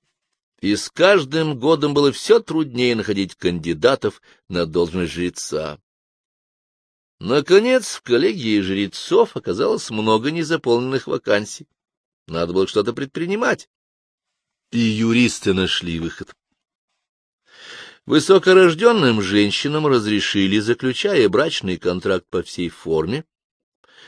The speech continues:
оговаривать, что полный отказ от личной свободы и своего достояния касается лишь вопросов веры, а в остальном они пользуются всеми благами свободного супружества. Но это произошло позднее.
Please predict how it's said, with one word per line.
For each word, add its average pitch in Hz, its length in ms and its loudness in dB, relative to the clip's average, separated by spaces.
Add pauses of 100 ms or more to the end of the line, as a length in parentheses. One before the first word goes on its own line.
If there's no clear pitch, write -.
(280)
оговаривать, 175 720 6
что 165 260 0
полный 254 800 0
отказ 160 580 2
от 113 180 -2
личной 107 420 -4
свободы 95 480 2
и 90 40 -2
своего 90 320 0
достояния 107 720 -4 (560)
касается 90 460 -4
лишь 90 160 -4
вопросов 90 560 -2
веры, 160 720 -2 (400)
а - 140 -6
в 90 60 -2
остальном 87 340 -6
они 85 160 -6
пользуются 85 520 -4
всеми 82 300 -8
благами 80 540 -4
свободного 87 600 -8
супружества. - 680 -14 (1040)
Но 78 200 -8 (100)
это 208 420 2
произошло 196 480 -6
позднее. 117 520 -6